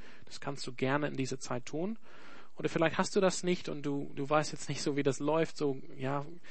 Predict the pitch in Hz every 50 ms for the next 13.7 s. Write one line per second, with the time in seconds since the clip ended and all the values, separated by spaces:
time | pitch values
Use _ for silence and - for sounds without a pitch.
0 | - - - - - - - 143 139 139 139 135 135 127 127 127 127 123 127 135
1 | 139 131 127 131 147 156 156 147 - - 135 123 - 143 - - - - 147 147
2 | 143 135 143 143 147 143 - - - - - - 156 233 247 226 220 202 - 190
3 | - 185 175 175 156 - - - 156 156 156 160 151 139 156 156 160 - 156 -
4 | 165 - - 151 143 139 135 135 139 147 139 - - - - - - 143 139 139
5 | 143 127 123 127 127 135 143 143 143 143 143 135 143 143 143 139 135 135 - -
6 | - - 143 139 143 139 - - - - - - - - - - - - - -
7 | 135 127 147 139 147 151 156 156 147 151 - - - 147 127 127 120 120 120 110
8 | - 101 - - - - - - - - 131 131 127 - 135 131 123 - - 135
9 | 135 - - - - - 139 135 - 135 127 131 127 - - - - - - -
10 | - - - - - - - - - - - - - - 139 139 139 127 135 147
11 | 147 151 151 151 151 143 143 - - 123 123 123 120 123 - - - - - -
12 | - - - - - - - - - - - - - - - - - - 135 135
13 | 139 127 113 131 147 - - - - - 127 113 107